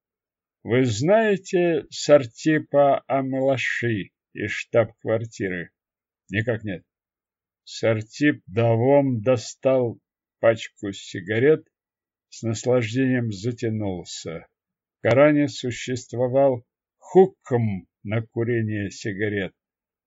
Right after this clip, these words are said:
но он всё равно их курил. «А вот он вас откуда-то знает и немедленно приказал вам явиться к нему в штаб-квартиру.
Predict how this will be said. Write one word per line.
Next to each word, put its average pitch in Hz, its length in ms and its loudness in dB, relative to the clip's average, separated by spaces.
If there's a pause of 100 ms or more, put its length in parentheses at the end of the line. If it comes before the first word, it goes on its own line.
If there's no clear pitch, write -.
(380)
но 123 180 0
он 120 120 -2
всё 113 200 -4
равно 113 280 0
их 104 140 -4 (300)
курил. 95 460 -4 (1400)
«А 208 420 10
вот 262 340 10 (280)
он 233 560 8
вас 175 640 4
откуда-то 147 920 -2
знает 92 800 -4 (400)
и 120 140 2
немедленно 180 680 8
приказал 185 600 6
вам 180 360 6
явиться 151 800 2
к - 100 -20
нему 135 540 -2
в - 60 -20
штаб-квартиру. 113 1500 -4